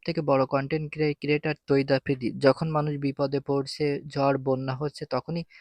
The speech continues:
দেখা যাচ্ছে তৌহিদ আফ্রিদি ছুটে গেছে মানুষের মাঝে সহায়তা করার জন্য। কিন্তু যে তৌহিদ আফ্রিদির নামে এখন এতগুলো নিউজ পাওয়া যাচ্ছে, এটি কতটা সত্য এর পিছনে?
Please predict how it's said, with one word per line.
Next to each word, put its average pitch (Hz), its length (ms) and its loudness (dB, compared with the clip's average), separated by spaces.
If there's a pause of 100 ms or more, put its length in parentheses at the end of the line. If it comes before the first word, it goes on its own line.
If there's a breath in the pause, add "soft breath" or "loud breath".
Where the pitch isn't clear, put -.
(300 loud breath)
দেখা 135 180 4
যাচ্ছে 170 220 4
তৌহিদ 156 260 6
আফ্রিদি 170 500 0 (360)
ছুটে 160 260 0
গেছে 151 240 2
মানুষের 143 420 0
মাঝে 143 420 0
সহায়তা 139 480 0
করার 120 280 -2
জন্য। 123 300 -12 (640)
কিন্তু 147 260 2
যে 156 140 0
তৌহিদ 147 340 4
আফ্রিদির 151 580 -2 (400 soft breath)
নামে 135 440 0
এখন 156 320 -2 (120)
এতগুলো 156 600 0
নিউজ 143 440 0
পাওয়া 147 200 8
যাচ্ছে, 147 500 -4 (300)
এটি 143 420 0 (200)
কতটা 139 320 2
সত্য - 340 -4
এর 113 120 -2
পিছনে? 127 380 -10